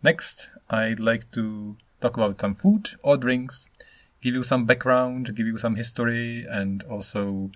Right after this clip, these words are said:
my feelings about this beverage or food after I have eaten it.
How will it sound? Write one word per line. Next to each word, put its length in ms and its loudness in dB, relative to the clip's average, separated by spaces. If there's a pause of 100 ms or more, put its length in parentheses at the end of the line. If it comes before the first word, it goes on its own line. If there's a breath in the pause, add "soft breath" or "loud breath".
(420 loud breath)
my 180 6
feelings 640 2
about 600 0
this 460 -6 (300)
beverage 500 2
or 320 -2 (220)
food 420 -2 (320)
after 400 -2
I 100 0
have 160 -6
eaten 240 -4
it. 220 -10